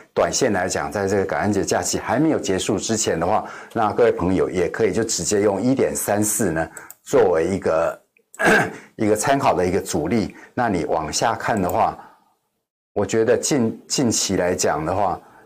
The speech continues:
一个支撑位，很明显的支撑位就是在一点三三啊，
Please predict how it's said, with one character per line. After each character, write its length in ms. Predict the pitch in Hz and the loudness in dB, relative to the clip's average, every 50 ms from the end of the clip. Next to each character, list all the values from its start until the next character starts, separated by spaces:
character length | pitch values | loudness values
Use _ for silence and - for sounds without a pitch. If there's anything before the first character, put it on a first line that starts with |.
| _ _ _ _ - | _ _ _ _ -6
一 120 | - 123 139 131 - - | -4 -2 -2 -4 -4 -2
个 500 | - 120 104 98 95 90 90 90 90 87 - | 0 2 2 4 4 2 2 2 0 -2 -4
支 300 | - - - 127 127 123 | -6 -4 -2 0 0 0
撑 460 | 120 - - - 123 120 120 123 123 | -2 -2 -2 -2 0 0 2 2 2
位， 180 | 123 107 90 82 | 2 2 2 0
很 140 | 98 101 | 0 -2
明 240 | 90 90 92 101 120 | -2 0 0 0 0
显 200 | - - - 82 | 0 0 -2 -2
的 100 | 80 85 | -2 -4
支 240 | - - - 107 107 | -4 -4 -4 -2 -2
撑 260 | 107 - 113 104 104 | -2 -2 -2 -2 0
位 100 | 104 95 | 0 0
就 140 | 90 - 98 | -2 -4 -6
是 140 | 92 - 101 | -8 -6 -4
在 320 | - 110 101 95 90 - - - - - - - _ _ | -2 0 0 0 0 -4 -8 -14 -20 -20 -20 -20 _ _
一 120 | - 117 107 | -8 -6 -4
点 180 | - 92 - | -2 -2 -2
三 260 | - - - 95 92 | -2 -2 -2 0 0
三 300 | 92 - 104 90 90 101 - - | 0 0 -2 -2 -4 -4 -6 -6
啊， 120 | 90 76 | -6 -6